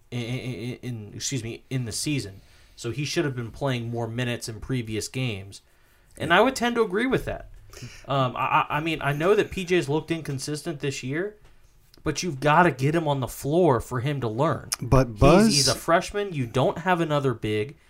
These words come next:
Speaker 1: He's the only thing on your team resembling a big, a-, at least that plays like one. I, i-, if you're gonna, if you're gonna have a situation, especially against a team like, I don't know, in North Carolina that doesn't have exactly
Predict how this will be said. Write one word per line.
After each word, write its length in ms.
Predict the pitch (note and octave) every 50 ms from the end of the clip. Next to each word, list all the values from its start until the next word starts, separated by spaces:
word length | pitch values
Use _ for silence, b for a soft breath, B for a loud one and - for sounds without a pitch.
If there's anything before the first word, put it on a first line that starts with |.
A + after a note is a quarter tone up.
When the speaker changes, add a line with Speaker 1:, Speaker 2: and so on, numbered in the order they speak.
| _ _
Speaker 1:
He's 260 | _ - E3+ F3 C#3+ B2+
the 140 | D#3 D3+
only 400 | - D#3+ F#3 G3 G3 F#3+ F3+ D#3+
thing 340 | D3 - - F3 F3 E3+ D#3
on 180 | - C3 D#3+ D#3
your 100 | D3 C3+
team 300 | C3+ - - E3+ E3 D3+
resembling 600 | C3+ C3 A2+ G#2 C3+ D#3+ F3 F3+ E3+ E3+ E3 D#3+
a 60 | D#3+
big, 440 | D3+ B2+ B2+ A#2 A2+ A2 G#2+ C#3 C3+ - _ - _ _ _ -
a-, 200 | - C#3+ - A2
at 60 | C#3 C3+
least 200 | D3+ D#3 C#3 -
that 180 | - - -
plays 400 | - - C#3+ D#3 E3+ G3+ F#3 D3
like 260 | B2+ A2+ G#2+ G2 -
one. 360 | - G2 G2 G2 G2 G2 A#2 B2+ - _ _ _ _ _ _ _ - -
I, 40 |
i-, 100 | B2 A#2+ -
if 340 | - D3+ A#2 G#2+ C3+ C3+ -
you're 80 | C#3+
gonna, 300 | C3+ E3+ G3 G#3 F3 C#3 -
if 160 | A#2+ - -
you're 80 | C3+
gonna 140 | D3+ F#3 G#3 E3
have 180 | D#3+ F3 E3
a 40 | D3+
situation, 600 | C3+ - E3 D3 - C3+ C3 C#3 D3+ D3 - C3+
especially 380 | A#2+ - - D3 D3 - - C3+
against 240 | B2 C#3 C3+ C3+
a 60 | B2 A2
team 280 | - - C#3 C3+ B2+
like, 180 | B2 A2+ G#2+ -
I 60 | A2+
don't 100 | A#2+ A2+
know, 160 | G#2 G#2 A2 A2+
in 60 | A2+
North 220 | A2 A2+ A#2+ A#2+ -
Carolina 440 | - B2 A#2 G#2+ G#2+ A2 A2+ B2
that 120 | A#2 A2 -
doesn't 220 | A#2+ A#2+ A#2+ A#2+
have 120 | A#2+ A#2 A2+
exactly 540 | G#2+ - A#2 A2+ A2+ - B2 A#2 G#2+ -